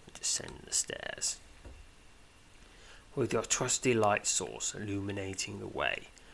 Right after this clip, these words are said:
you cautiously descend the narrow stone steps and make your way into the ancient Vorathian tomb. A steep,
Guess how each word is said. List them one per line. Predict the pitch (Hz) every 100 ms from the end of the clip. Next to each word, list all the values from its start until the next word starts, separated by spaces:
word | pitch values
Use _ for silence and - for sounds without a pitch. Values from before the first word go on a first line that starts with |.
| - -
you | -
cautiously | - 147 139 110 101 113 98
descend | - - 104 101 104 -
the | -
narrow | 82 95 104 104
stone | - 110 98 104
steps | - - - - - - - - - -
and | - -
make | 92 104 -
your | 117
way | 101 95 64 - - -
into | - - - -
the | - -
ancient | 104 - - - 50
Vorathian | - - 57 - - - - 73 76 76
tomb. | - - - - - - - - - - - - - - - - - - - - - - - - - - - - - - - - - - - - - - -
A | -
steep, | - 147 147 -